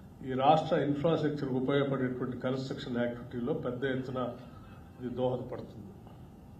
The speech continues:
మీ అందరికీ తెలిసింది, ఈ రాష్ట్రం హైదరాబాద్ నగరం, ఆ,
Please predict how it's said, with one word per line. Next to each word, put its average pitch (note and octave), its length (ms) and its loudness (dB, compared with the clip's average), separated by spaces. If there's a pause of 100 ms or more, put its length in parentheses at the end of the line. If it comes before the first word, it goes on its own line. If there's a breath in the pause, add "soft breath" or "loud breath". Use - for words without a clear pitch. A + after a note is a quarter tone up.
(920)
మీ C3 60 -2
అందరికీ D#3+ 300 8
తెలిసింది, E3+ 400 2
ఈ D#3 40 6
రాష్ట్రం D#3 500 8 (280)
హైదరాబాద్ C#3 560 6
నగరం, C3 340 4 (1000 loud breath)
ఆ, A#2+ 40 -6